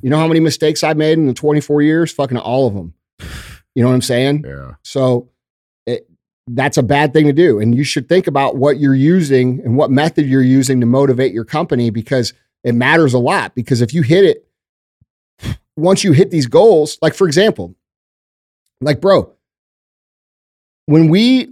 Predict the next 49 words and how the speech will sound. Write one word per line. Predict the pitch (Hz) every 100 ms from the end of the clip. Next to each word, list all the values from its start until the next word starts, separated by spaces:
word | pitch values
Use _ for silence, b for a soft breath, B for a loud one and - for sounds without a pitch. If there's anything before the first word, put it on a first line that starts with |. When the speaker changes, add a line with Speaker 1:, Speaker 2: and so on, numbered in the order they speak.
| -
Speaker 1:
when | 151 156
we | 160 233
moved | 196 196 208 185
from | - 156 139
our | 147
old | 143 170 156
headquarters | 147 - 139 135 131
into | 127
new, | 123 139 165 165
new | 135
headquarters, | 180 180 - 202 202 208 -
and | 127
then | 151
we | 143
hired | 107 123 131 151 151
new | 143 160
people | - 156 127
in | 127 160
here, | 190 202 196 _ _ _ _ -
and | 131
they | 135
walk | 127 151 170
in | 160
here | 170 175 180
like | 131
this | 151 143
is | 127
their | 123
first | - 135 135
fucking | 143 139 123
real | 123 135
job, | 101 117 147 156
and | 120
they | 123
think | 135 127 101
like, | 101
"Oh | 110 143
shit, | 143 151 151
dude, | 131 143
look | 143
at | 151
this. | 107
We | 147
made | 170 151 202 143
it. | - 67
Speaker 2:
Mm-hmm. | 71 69 69 98 101 _ _ _ -
Speaker 1:
We | 170
made | 208 226 226
it." | 113 _